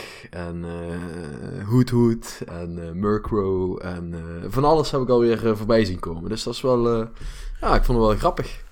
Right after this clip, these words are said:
vond het wel, eh, ik vond het eigenlijk wel weer leuk, eh, om een keer, eh, Pokémon Go op te starten en dat er ook weer daadwerkelijk iets nieuws te vinden was. Dus, eh, ja. Ga jij het weer, eh, spelen, denk je, Daan?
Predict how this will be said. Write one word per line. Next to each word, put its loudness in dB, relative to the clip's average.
vond -6
het -2
wel, 0
eh, -2
ik -8
vond -2
het -
eigenlijk 0
wel 6
weer 6
leuk, 2
eh, 2
om -2
een -6
keer, 2
eh, -2
Pokémon -4
Go 2
op -2
te -8
starten -2
en -6
dat 0
er -6
ook -2
weer 0
daadwerkelijk -2
iets -8
nieuws 0
te -2
vinden 2
was. -4
Dus, -2
eh, 0
ja. -4
Ga 2
jij 8
het 6
weer, 2
eh, 0
spelen, -2
denk -6
je, -12
Daan? -6